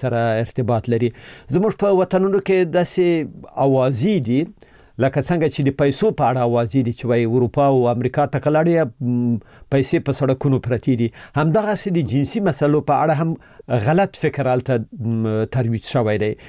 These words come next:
آه، دوی فکر کوي چې دلته ازادي ده، نو هر څه چې دي وکړل. حال دا ده چې شاید، آه، زما تجربه خو دا ده چې د موږ په وطن کې به څوک په دې برخه کې کوم کار وکړي، یعنی کوم غلط کار به وکړي او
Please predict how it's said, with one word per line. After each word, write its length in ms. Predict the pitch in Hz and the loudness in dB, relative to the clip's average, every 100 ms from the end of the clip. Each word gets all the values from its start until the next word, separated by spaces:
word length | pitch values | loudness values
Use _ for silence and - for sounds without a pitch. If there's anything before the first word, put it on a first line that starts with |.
| - - - | -20 -20 -6
آه، 340 | 110 120 117 117 117 - | 0 2 2 0 -2 0
دوی 100 | 139 | 0
فکر 320 | 139 165 160 | 0 -2 -2
کوي 220 | 139 160 | 0 -2
چې 120 | 139 151 143 | 0 0 0
دلته 180 | 139 | 2
ازادي 500 | 127 131 123 135 131 185 | 0 0 2 2 2 2
ده، 80 | 170 | 2
نو 140 | 165 165 151 131 101 127 | 2 2 2 0 -6 -6
هر 180 | 135 135 | -2 0
څه 140 | 131 139 | -2 -6
چې 80 | - 120 | -6 0
دي 60 | |
وکړل. 360 | 127 110 135 113 | 0 2 0 0
حال 180 | 139 156 | 0 2
دا 40 | 180 | 2
ده 120 | 185 | 2
چې 140 | - 190 - - - - | 2 -2 -2 -20 -16 -4
شاید، 260 | 180 202 185 120 - | 2 2 2 -4 -8
آه، 420 | 131 135 127 123 - 135 110 | -2 0 0 -2 -6 -8 -2
زما 200 | 135 185 180 | 2 2 0
تجربه 320 | 170 139 143 147 | -2 -2 0 0
خو 160 | - | -2
دا 140 | 131 127 | -2 0
ده 120 | 113 | -2
چې 120 | - 123 | -4 -2
د 20 | 131 | 0
موږ 100 | 190 185 | 0 2
په 40 | 165 | 0
وطن 200 | 175 180 | 0 0
کې 120 | - | 0
به 120 | 147 | 0
څوک 260 | 139 175 170 - - - | 0 0 0 -4 -20 -4
په 60 | 143 | 0
دې 80 | 135 160 | 2 2
برخه 180 | 160 151 | 0 -2
کې 140 | 139 143 - 135 120 120 | -4 -4 -6 -10 -6 -6
کوم 180 | - 127 | -2 -4
کار 260 | - 170 165 | 0 2 2
وکړي، 720 | 165 190 143 143 170 _ 123 | 0 -2 0 -2 -2 _ -2
یعنی 220 | 127 131 - _ - - _ 113 | -2 -2 -6 _ -20 -20 _ -4
کوم 140 | 143 117 | -2 0
غلط 300 | 147 147 - | 2 0 0
کار 220 | 151 139 | 0 0
به 100 | 123 | 2
وکړي 300 | 156 196 - | 0 0 0
او 140 | 151 | 0